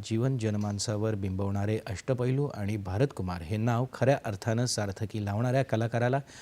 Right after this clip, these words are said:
भावपूर्ण श्रद्धांजली, असं मुख्यमंत्र्यांनी आपल्या शोकसंदेशात म्हटलंय. ज्येष्ठ अभिनेते, दिग्दर्शक आणि भारत कुमार म्हणून ओळखले जाणारे मनोज कुमार यांच्या निधनानं भारतीय चित्रपटसृष्टीतील एका महान युगाचा अस्त झाल्याची भावना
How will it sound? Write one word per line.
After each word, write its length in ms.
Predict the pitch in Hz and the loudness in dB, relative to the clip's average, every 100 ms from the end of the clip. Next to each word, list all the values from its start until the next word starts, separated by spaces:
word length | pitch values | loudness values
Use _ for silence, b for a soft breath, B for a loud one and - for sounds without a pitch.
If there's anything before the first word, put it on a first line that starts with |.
| B - | B 2
भावपूर्ण 520 | 110 123 131 117 113 | 6 6 4 2 0
श्रद्धांजली, 680 | 110 101 95 127 120 87 85 | 0 -2 0 2 2 0 -4
असं 220 | 80 - | -6 -4
मुख्यमंत्र्यांनी 600 | 101 98 123 120 120 120 113 | -4 -2 -2 0 0 0 0
आपल्या 260 | 95 101 98 | -2 -4 -2
शोकसंदेशात 680 | 113 98 110 104 101 - 95 | -2 0 0 0 -2 -2 -4
म्हटलंय. 280 | 110 104 113 B B B B B B | -4 -2 -4 B B B B B B
ज्येष्ठ 260 | 117 123 - | 6 6 6
अभिनेते, 520 | 113 113 104 101 101 | 4 4 2 0 0
दिग्दर्शक 580 | 98 92 92 117 - 107 | 0 0 0 0 -2 -4
आणि 200 | 101 101 | -2 -2
भारत 280 | 92 98 127 - | -2 0 0 2
कुमार 220 | 127 127 | 0 2
म्हणून 220 | 120 123 | 2 2
ओळखले 380 | 117 113 107 110 | 2 2 0 0
जाणारे 360 | 110 107 107 110 | 2 0 0 0
मनोज 300 | 104 117 - | 0 -2 0
कुमार 280 | 120 120 | 0 2
यांच्या 320 | 123 101 98 98 | 2 0 -2 -4
निधनानं 440 | 95 98 113 127 131 B B - | -2 0 2 0 -4 B B 4
भारतीय 360 | 120 113 147 151 | 6 8 6 2
चित्रपटसृष्टीतील 960 | 104 107 107 104 101 98 110 107 117 - | 2 0 0 -2 -4 -4 -2 0 -2 -2
एका 260 | 95 107 | -2 0
महान 280 | 104 95 120 | 0 2 2
युगाचा 400 | 127 104 98 101 | 4 2 0 -2
अस्त 200 | 92 - | -4 -2
झाल्याची 420 | 95 95 95 92 | -2 -2 -4 -4
भावना 300 | 90 92 104 | -6 -4 -2